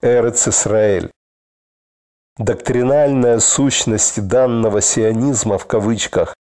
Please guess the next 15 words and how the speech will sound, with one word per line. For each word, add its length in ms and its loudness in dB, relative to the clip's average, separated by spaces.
настолько 640 0
радикально 720 0
отличается 960 0
от 260 -2
традиционного 1160 0
национального 1040 0
сионизма, 880 0
что 220 -2
есть 400 0
все 300 0
основания 880 2
выделить 640 0
два 340 0
типа 460 -2
сионизма: 920 0